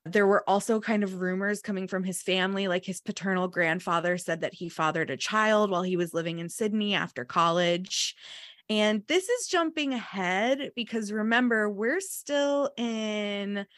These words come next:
twenty nineteen, getting ready for the trial. But when his identity was finally released to the public in December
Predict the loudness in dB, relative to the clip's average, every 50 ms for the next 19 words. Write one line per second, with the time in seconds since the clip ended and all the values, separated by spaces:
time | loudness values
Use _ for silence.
0 | -20 -20 -20 _ _ _ -14 -10 -2 2 4 4 4 4 4 4 4 2 2 0
1 | -4 -6 -6 -4 -2 -2 0 0 0 0 0 -2 -4 _ _ _ _ _ 2 2
2 | 2 2 2 2 4 4 2 2 0 0 -2 -2 -4 -6 -6 -4 -2 0 0 2
3 | 2 2 2 0 0 -2 -4 _ _ -20 -20 -20 -20 -20 -20 -20 _ _ _ _
4 | 2 4 6 6 6 6 6 4 4 2 0 _ -8 -6 -6 -4 -4 0 2 2
5 | 4 4 4 2 2 2 0 -2 -2 0 2 2 4 4 2 2 2 0 0 -2
6 | -2 -2 -2 -2 -2 -2 -2 -2 -2 -2 -2 -6 -12 _ _ _ _ -2 0 2
7 | 2 2 2 2 2 2 4 4 4 4 4 2 2 2 2 2 2 0 -2 -4
8 | -4 -4 -6 -6 -6 -4 -2 -2 -2 -2 -2 -2 -2 0 0 0 0 -2 -2 -4
9 | -4 -2 -2 -2 -2 -4 -4 -2 -2 0 0 2 2 2 2 0